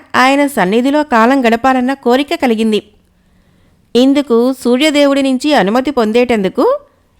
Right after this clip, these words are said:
రాజు తన మంత్రిని ఆయన దగ్గరకు పంపాడు. సూర్యదేవుడు మంత్రి చెప్పింది విని, "మీ రాజు చక్కని న్యాయపాలకుడని విన్నాను. ఇప్పుడు ఆయనకు నా ఆశ్రమంలో ఒక్కరోజు గడపాలన్న కాంక్ష కలిగిందంటే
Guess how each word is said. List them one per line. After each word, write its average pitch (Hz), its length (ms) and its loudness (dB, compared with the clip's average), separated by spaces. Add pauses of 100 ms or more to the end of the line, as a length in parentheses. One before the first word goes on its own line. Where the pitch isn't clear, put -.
రాజు 226 440 2
తన 294 240 -2
మంత్రిని 240 720 -2 (400)
ఆయన 311 240 2
దగ్గరకు 240 400 -2
పంపాడు. 226 460 -2 (1300)
సూర్యదేవుడు 226 1040 2
మంత్రి 208 460 -2
చెప్పింది 262 360 -2
విని, 269 380 -2 (760)
"మీ 302 200 2
రాజు 233 400 2
చక్కని 277 520 -2
న్యాయపాలకుడని 262 920 0
విన్నాను. 233 420 -2 (800)
ఇప్పుడు 311 260 0
ఆయనకు 262 600 0 (220)
నా 262 80 2
ఆశ్రమంలో 269 880 0 (140)
ఒక్కరోజు 254 520 0
గడపాలన్న 277 600 0
కాంక్ష 277 420 -2
కలిగిందంటే 247 840 0